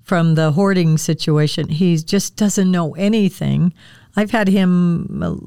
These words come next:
March, so several months now. And he ebbs and flows, but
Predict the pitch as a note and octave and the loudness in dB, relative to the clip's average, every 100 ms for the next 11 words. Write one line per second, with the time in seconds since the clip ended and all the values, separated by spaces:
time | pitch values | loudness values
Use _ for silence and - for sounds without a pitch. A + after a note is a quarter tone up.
0 | - F#3+ F3+ F3 C#3 - - - F3 E3 | -8 -2 0 0 0 -4 -10 -4 -2 0
1 | D#3+ F#3+ - A3 G3+ F#3 D#3+ D#3 E3 - | 0 -4 -6 -2 0 0 2 2 0 0
2 | D#3 E3 E3+ - - - - - F#3+ G3+ | 0 0 -2 -8 -20 -20 -20 -6 0 2
3 | G3+ A3 B3+ A3 A3+ G#3+ G3+ F#3 F3+ - | 2 2 2 0 -2 -2 0 0 0 0
4 | G3 F#3+ E3+ D#3 - E3 D#3 | 0 2 0 -2 -2 0 0